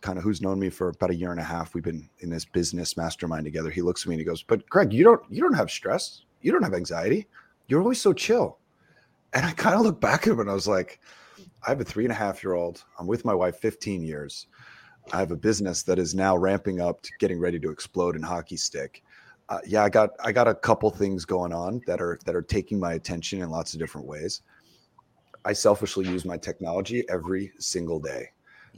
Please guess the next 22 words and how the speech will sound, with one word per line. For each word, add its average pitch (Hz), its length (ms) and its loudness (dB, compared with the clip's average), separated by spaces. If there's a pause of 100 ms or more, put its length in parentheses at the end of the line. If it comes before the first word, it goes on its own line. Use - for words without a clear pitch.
(120)
Uh, 90 200 -2
I'm 110 120 2
saddened, 123 520 8
actually, 90 380 -2
that 90 100 0
I 92 80 8
had 95 180 6
to 85 60 -10
get 98 100 4
up 104 160 4
this - 220 -4
morning. 117 400 6
All 135 240 12
of 131 100 6
my 123 140 8
technology 104 560 2
is 85 140 -2
at 80 120 -4
A 92 120 0
four 87 280 -2
M, 98 200 -6 (500)
uh, 85 80 -6